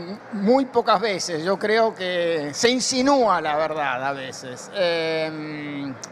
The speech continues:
pa-, para eso están los talleres literarios, para decir la verdad. Eh,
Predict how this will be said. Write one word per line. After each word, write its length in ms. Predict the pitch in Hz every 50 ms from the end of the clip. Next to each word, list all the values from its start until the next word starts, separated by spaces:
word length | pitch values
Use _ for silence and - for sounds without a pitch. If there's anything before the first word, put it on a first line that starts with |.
| - - - - -
pa-, 100 | 196 202
para 200 | - - 196 220
eso 120 | 208 196
están 180 | 196 - 240 233
los 100 | 226 -
talleres 340 | - 202 165 202 226 214 190
literarios, 580 | 190 175 190 185 175 160 156 147 143 143 135 -
para 200 | - 156 160 160
decir 220 | 156 - 202 196
la 120 | 185 175
verdad. 420 | 170 170 156 156 151 139 135 131 131 135 151 - _ _ _ _ - - -
Eh, 1040 | 202 190 180 175 175 175 175 170 170 170 165 165 165 165 160 165 165 160 160 156 156